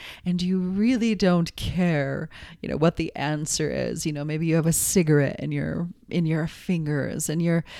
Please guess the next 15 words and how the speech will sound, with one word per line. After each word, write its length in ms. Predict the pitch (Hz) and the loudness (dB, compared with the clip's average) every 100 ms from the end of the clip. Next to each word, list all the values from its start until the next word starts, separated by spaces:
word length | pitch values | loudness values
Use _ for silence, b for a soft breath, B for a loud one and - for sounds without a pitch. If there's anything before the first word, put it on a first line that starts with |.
| B B | B B
just, 480 | 226 233 - - - | 2 4 4 -2 -10
you 180 | 110 185 | -4 0
know, 120 | 175 | 2
you 200 | 170 202 | 2 2
want 280 | 196 220 240 | 4 6 6
to 60 | 220 | 6
be 140 | 196 | 6
entertained 960 | 180 160 - - 190 175 147 139 135 165 | 4 2 0 -2 0 0 0 -2 -2 0
and 120 | 175 | 2
you 120 | 175 | 4
really 240 | 196 202 | 4 4
don't 280 | 185 165 - | 4 0 -2
care 320 | - 202 175 | -4 -2 -2
how, 540 | 165 - 175 147 147 143 | -2 -2 0 2 2 0
but 280 | 156 - | -2 -6